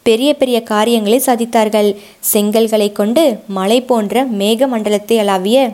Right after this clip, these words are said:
புத்த ஸ்தூபங்களை நிர்மாணித்தார்கள். ஆயிரம், இரண்டாயிரம் அறைகள் உள்ள புத்த விகாரங்களை கட்டினார்கள். பதினாயிரம் தூண்கள் உள்ள மண்டபங்களை எழுப்பினார்கள். புத்த பகவான் எவ்வளவு பெரியவர் என்பதை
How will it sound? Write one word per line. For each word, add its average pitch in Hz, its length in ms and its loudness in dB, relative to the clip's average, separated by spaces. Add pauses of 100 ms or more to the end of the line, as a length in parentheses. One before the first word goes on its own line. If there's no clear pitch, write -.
புத்த 220 300 -2
ஸ்தூபங்களை 214 600 -2
நிர்மாணித்தார்கள். 226 840 0 (400)
ஆயிரம், 208 560 0
இரண்டாயிரம் 208 640 0
அறைகள் 196 360 -2
உள்ள 208 400 0 (160)
புத்த 220 260 -2
விகாரங்களை 220 580 -2
கட்டினார்கள். 226 680 -2 (360)
பதினாயிரம் 208 680 0
தூண்கள் 226 400 0
உள்ள 226 340 0 (120)
மண்டபங்களை 220 640 -2
எழுப்பினார்கள். 214 800 0 (400)
புத்த 202 260 0
பகவான் 220 500 0 (220)
எவ்வளவு 196 540 0
பெரியவர் 220 440 0
என்பதை 226 460 0